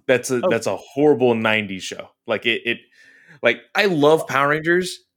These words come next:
Speaker 1: but I hate the Green Ranger. And Jason David Frank has, like, no acting ability whatsoever. And that's what,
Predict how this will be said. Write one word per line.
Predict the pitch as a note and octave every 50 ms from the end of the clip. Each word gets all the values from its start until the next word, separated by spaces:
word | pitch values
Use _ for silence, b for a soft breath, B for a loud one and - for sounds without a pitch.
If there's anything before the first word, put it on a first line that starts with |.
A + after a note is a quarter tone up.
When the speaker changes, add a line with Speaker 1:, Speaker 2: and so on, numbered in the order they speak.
| _ _ _
Speaker 1:
but | A2+ A2 - C3+ B2+
I | B2+ B2
hate | A2+ A2 B2+ C3+ C3 F#2+ A#2
the | C3+
Green | G#2+ A#2 A#2+ B2+ C3
Ranger. | C3+ C#3+ D3 D3 D#3+ E3 E3 E3 - _ _ _ _ _ _ _ _
And | - B2 A#2+ A#2+ A#2 A#2 A#2 A2+ A2
Jason | G2+ B2 B2+ B2 - C3+ B2+
David | C3 C3 B2 A#2 A2
Frank | - - A2+ A2+ A#2+ A2+ A2
has, | - G#2+ A2 G2+
like, | G#2 G2+ G2 - A2
no | G#2 G#2 G#2 G#2+ A2+ A2 A2+ A2+ A2
acting | - - G#2+ G#2+ - - B2 A#2 A#2
ability | A2+ G#2 A2+ A2+ A#2 A#2+ A2+ A2+ A2
whatsoever. | G#2+ F#2 D2+ G2 G#2 G2+ - - G2+ F#2 F2 G2 A2 B2 D3 D#3+ - _ _ _ _ _ _ _ _ _ _ _ _ _ _ _ _ _ _ _ _ _ _
And | - C3+ B2 B2 B2+ B2+ B2 B2 B2 A#2+ A#2 A2 G#2 G2 G2 _ _ _
that's | A2+ A2+ A2+ A#2+ B2 C3 B2 - - - - - -
what, | A2+ A2+ G#2+ A2 G#2+ A2 A#2 A#2+ B2 B2 A2+ G#2